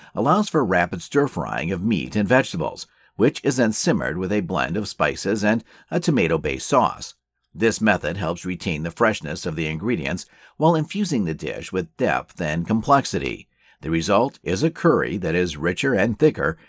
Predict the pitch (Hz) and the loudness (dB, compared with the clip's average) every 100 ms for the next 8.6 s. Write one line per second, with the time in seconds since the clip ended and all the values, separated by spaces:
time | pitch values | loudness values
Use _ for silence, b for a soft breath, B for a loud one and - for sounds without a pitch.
0 | b 175 165 170 165 156 151 - 151 101 | b -2 2 4 4 4 0 0 0 2
1 | 78 78 58 58 107 b b - 147 160 | -2 -2 -2 -2 -6 b b 0 2 2
2 | 135 131 - 113 107 - 123 - - 57 | -2 -2 0 0 0 -2 -2 -2 -6 -2
3 | 76 90 - 76 71 - 139 135 98 65 | -2 -2 -2 -2 -2 0 2 4 2 2
4 | - - _ _ _ _ _ 107 104 - | -2 -12 _ _ _ _ _ 0 2 2
5 | 104 87 85 78 80 143 78 92 85 82 | 0 0 0 0 0 2 2 0 2 0
6 | 90 87 80 80 73 82 95 98 b b | 0 -2 -2 2 2 2 2 0 b b
7 | - 160 165 143 92 82 85 - 73 69 | -6 4 6 6 4 2 -2 -4 -6 -2
8 | 85 69 - 57 - | 0 0 -2 -4 -4